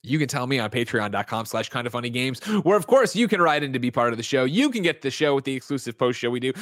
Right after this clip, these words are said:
and you can watch us record all our other shows live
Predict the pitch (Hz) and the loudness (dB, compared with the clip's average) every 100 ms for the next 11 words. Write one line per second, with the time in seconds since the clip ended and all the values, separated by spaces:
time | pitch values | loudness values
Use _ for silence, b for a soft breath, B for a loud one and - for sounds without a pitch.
0 | 220 - 156 165 170 156 156 156 147 - | -6 -6 -4 0 2 4 2 -2 -2 2
1 | 156 151 139 165 160 165 170 175 180 175 | 2 2 2 4 4 4 2 0 2 2
2 | 143 143 190 139 131 139 | 2 2 4 4 0 -6